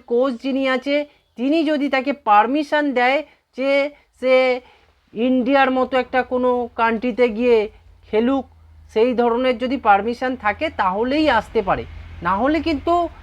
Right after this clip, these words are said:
সে আসার সম্ভাবনাটা খুবই কম আছে বলে আমার মনে হয়। এবং এছাড়াও মোহনবাগান দল কিন্তু মিডফিল্ড পজিশনে আরও বেশ কিছু মিডফিল্ডারদের দেখছে,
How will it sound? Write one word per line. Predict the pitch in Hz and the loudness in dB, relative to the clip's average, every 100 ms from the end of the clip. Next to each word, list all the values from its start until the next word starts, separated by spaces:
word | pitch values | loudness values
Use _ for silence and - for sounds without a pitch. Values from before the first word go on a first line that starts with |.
| - - | -20 -4
সে | 269 294 - | 2 2 2
আসার | 196 262 277 - | -2 0 -2 -2
সম্ভাবনাটা | 214 214 247 302 330 277 196 147 - _ _ - | -4 -2 -2 0 0 2 0 0 -6 _ _ -4
খুবই | 294 349 339 - _ _ _ - | -2 0 -2 -8 _ _ _ 0
কম | 254 277 277 | 4 4 2
আছে | 262 277 277 | 0 -2 -2
বলে | 285 311 254 | 2 2 2
আমার | 226 233 233 | 0 -2 -2
মনে | 254 277 | -2 0
হয়। | 320 330 - _ - | -2 -4 -14 _ -12
এবং | 214 269 330 311 _ _ _ _ _ _ _ | 2 4 4 -2 _ _ _ _ _ _ _
এছাড়াও | 208 233 285 311 349 320 | -4 -2 2 6 4 4
মোহনবাগান | 240 247 294 294 277 311 311 196 190 | -2 0 0 0 2 0 0 -2 0
দল | 233 302 294 | 2 0 -2
কিন্তু | 277 233 151 - _ _ _ _ _ 175 | -4 -4 -6 -8 _ _ _ _ _ -2
মিডফিল্ড | 262 294 - 339 294 | -2 -2 -2 -2 -2
পজিশনে | 285 269 285 285 285 - - 190 | -2 0 0 2 0 -4 0 4
আরও | 262 262 | 4 2
বেশ | 233 247 - | -2 -2 -6
কিছু | 285 320 294 196 _ - | -6 -4 -4 -10 _ -8
মিডফিল্ডারদের | 214 - 285 320 311 302 226 262 320 339 _ _ _ | -8 -6 -6 0 2 2 2 0 2 0 _ _ _
দেখছে, | 165 240 240 285 | 0 0 0 -2